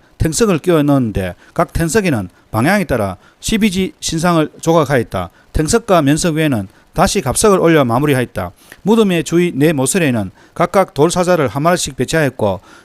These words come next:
앞쪽에 왼쪽과 오른쪽에 문인석, 무인석을 각 한 쌍씩 배치하였다. 무덤의 앞 왼쪽에는 비석을 세웠는데 지금은 비석을 바쳤던 거북이 모양의 기부만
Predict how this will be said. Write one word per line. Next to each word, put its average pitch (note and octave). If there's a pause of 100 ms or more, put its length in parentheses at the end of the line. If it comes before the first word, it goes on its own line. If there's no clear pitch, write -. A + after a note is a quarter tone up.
(160)
앞쪽에 F3+ (540)
왼쪽과 D3+
오른쪽에 F3+ (320)
문인석, E3
무인석을 D#3
각 - (200)
한 C#3+
쌍씩 F3
배치하였다. B2+ (280)
무덤의 G3
앞 C#3+ (400)
왼쪽에는 D3+
비석을 F#3+
세웠는데 A2 (220)
지금은 G3
비석을 G3
바쳤던 D3+
거북이 D#3 (300)
모양의 D#3
기부만 F3+